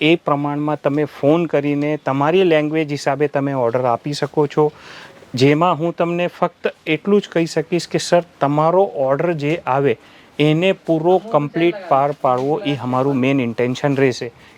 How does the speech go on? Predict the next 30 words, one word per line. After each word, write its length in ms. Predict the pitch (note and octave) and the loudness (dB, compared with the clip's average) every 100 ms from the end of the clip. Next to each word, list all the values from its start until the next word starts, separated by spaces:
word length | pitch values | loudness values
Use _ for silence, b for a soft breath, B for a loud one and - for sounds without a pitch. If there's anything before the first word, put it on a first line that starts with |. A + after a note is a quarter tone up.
| - | -2
કે 100 | C3+ | 0
જેમાં 400 | A#2+ B2 C#3+ C#3+ | 2 2 0 0
તમને 300 | C3 C3 B2 | 0 0 0
જેટલા 320 | A2+ - A#2+ | -4 0 0
બી 140 | B2 | 0
પ્રોડક્ટ્સ 520 | A#2 A2+ B2+ C#3 - - | -2 -2 0 -2 -8 -8
છે, 140 | D3+ - B B B - | -8 -10 B B B -14
જેટલું 340 | A#2 A#2 - B2 | -2 -2 0 0
બી 100 | B2+ | 0
પ્રાઇસ 380 | - A2+ B2+ B2+ | 2 2 2 0
આપણે 200 | B2 B2 | -2 -4
મેન્શન 400 | B2 B2 C#3 C3+ | -4 -4 -4 -2
કરેલી 360 | A#2+ A#2+ B2 | -2 -2 -2
છે, 120 | A#2 | -2
જેટલું 340 | B2+ A#2+ - D3 | -2 -2 -2 0
બી 80 | D#3+ | 2
મટીરિયલ 520 | B2+ A#2 C#3+ E3+ C#3 | 2 2 4 4 2
આપણે 200 | A#2 A#2 | -4 -6
મેન્શન 400 | A2+ G#2+ - A2+ | -6 -8 -8 -4
કરેલું 360 | G#2+ G#2 G#2 | -4 -4 -4
છે, 160 | G#2+ D#3 | -2 -2
એ 120 | - C3 | -2 -2
તમને 340 | A2+ A2+ B2 | 0 0 0
પ્રોપરલી 540 | B2 A2 - G#2 A2+ | 0 -2 -2 -2 -2
તમારા 440 | D3 A2 A2 G#2+ B2+ | -2 -2 0 2 2
દ્વાર 320 | G#2+ A2 A#2+ | 2 2 0
સુધી 300 | - A#2 B2 | -2 -6 -4
પહોંચે 380 | A#2 A2+ A2+ F#3+ | -2 -2 2 2
અને 180 | D#3+ D3+ | 2 0
તમે 340 | D#3 F3 G#3 | 0 2 2